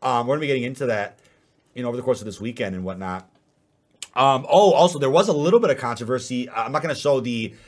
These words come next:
the footage on screen 'cause I can't, obviously, for obvious copyright reasons. The throwback audio pack, um, gameplay kinda popped up of the blueprints, you know, the Hemlocks, the A C R, the, and, and the classic M P five.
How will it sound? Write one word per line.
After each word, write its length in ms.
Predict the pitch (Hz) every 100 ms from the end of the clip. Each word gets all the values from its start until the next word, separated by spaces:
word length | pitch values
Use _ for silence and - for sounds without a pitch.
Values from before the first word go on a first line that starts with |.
| -
the 100 | 110
footage 400 | - 143 143 120
on 160 | 113
screen 300 | 98 - 110
'cause 80 | 104
I 80 | 95
can't, 400 | 92 123 117 101
obviously, 380 | 101 98 95 98
for 120 | 101
obvious 200 | 98 98
copyright 340 | 117 113 101
reasons. 340 | 92 95 92 90 _ _ -
The 140 | 135
throwback 600 | - 123 165 165 139 127
audio 300 | 120 170 147
pack, 460 | 98 101 98 90 - _ _ _
um, 320 | 123 120 113 113
gameplay 880 | 135 131 147 143 147 135 117 110 95
kinda 200 | 123 107
popped 320 | 135 107 123
up 300 | 135 104 -
of 280 | 107 98 95
the 100 | 104
blueprints, 640 | 90 123 117 107 92 87
you 60 | 113
know, 60 | 104
the 80 |
Hemlocks, 340 | 107 120 117 -
the 80 | 117
A 100 | 110
C 180 | 117
R, 240 | 113 117 113
the, 100 | 107
and, 240 | 104 107
and 160 | 101 104
the 160 | 101
classic 340 | 95 113 107 113
M 100 | 98
P 100 | 104
five. 440 | 104 107 104 95